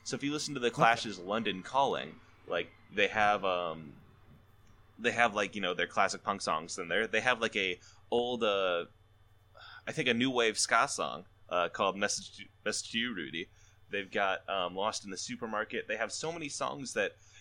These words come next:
Speaker 1: go through different styles, and that is very interesting to me, 'cause they're still, that is still, you know, one of the foundational punk records, but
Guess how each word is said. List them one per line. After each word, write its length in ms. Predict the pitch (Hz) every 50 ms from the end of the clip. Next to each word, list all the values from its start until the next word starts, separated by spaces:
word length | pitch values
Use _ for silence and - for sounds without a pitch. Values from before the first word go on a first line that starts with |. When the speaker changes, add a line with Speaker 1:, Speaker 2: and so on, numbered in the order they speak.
| - -
Speaker 1:
go 320 | - 135 123 139 131 - -
through 260 | - - 147 143 147
different 300 | 120 117 - 117 104 92
styles, 560 | - - - - 135 139 120 101 87 87 - 98
and 160 | 98 101 110
that 220 | 123 143 - -
is 300 | 117 117 104 98 - - - - - -
very 320 | 123 123 117 107 104 101
interesting 680 | - - 156 170 - - 87 57 - - - - - -
to 80 | -
me, 140 | 82 73 69
'cause 160 | - 113 107
they're 100 | 104 107
still, 420 | 98 - - 151 139 135 131 123 - - - - - -
that 180 | - 117 123 131
is 120 | 127 120
still, 280 | - - - 123 120 117
you 120 | 107 98
know, 100 | 95 92
one 120 | 90 95 95
of 100 | 90 80
the 80 | 92 92 - - -
foundational 840 | 107 110 113 113 117 107 - - 101 98 98 - - 92 87 85 -
punk 380 | - - - 101 101 92 -
records, 600 | 87 82 82 104 - - 147 170 - - - - - - - - - - - - - - -
but 240 | 104 95 - -